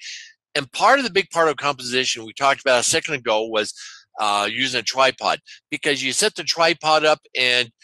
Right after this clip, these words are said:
it's amazing when you set it up, you start looking for your viewfinder, you start seeing the composition is different. Now, here's the thing is, I'm six five, my wife's five three, she, four. Oh, she's yelling back room,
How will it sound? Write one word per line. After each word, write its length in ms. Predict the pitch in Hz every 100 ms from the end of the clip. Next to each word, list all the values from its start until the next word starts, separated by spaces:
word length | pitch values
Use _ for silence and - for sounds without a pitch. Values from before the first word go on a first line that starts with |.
| - _ _ _ _ _ _
it's 280 | 147 147 143
amazing 720 | 139 139 156 190 196 143 123
when 140 | 120 131
you 80 | 156
set 300 | - 156 143
it 20 |
up, 160 | 147 147
you 60 |
start 220 | 117 170
looking 240 | 160 147 135
for 120 | 131
your 280 | 127 151 170
viewfinder, 240 | - 113 95 - - -
you 100 | 135
start 680 | - - - 147 143 147
seeing 260 | - 143 135
the 60 | 123
composition 680 | 135 127 120 113 113 110
is 80 | 98
different. 320 | 127 120 - - - - -
Now, 280 | 147 143 135
here's 260 | 143 247 262
the 160 | 147
thing 220 | - 139
is, 200 | 113 104 - - -
I'm 160 | 180 262
six 320 | - 175 135
five, 260 | - 131 131
my 200 | 135 156
wife's 320 | 139 135 127
five 360 | - 135 131 123 - _ -
three, 360 | - 113 117 107 -
she, 160 | - 117 _ _ - - _ _ _
four. 340 | - 247 233 233
Oh, 260 | 151 160 117
she's 260 | - 170 151
yelling 260 | 170 170
back 260 | 156 160 147
room, 120 | 120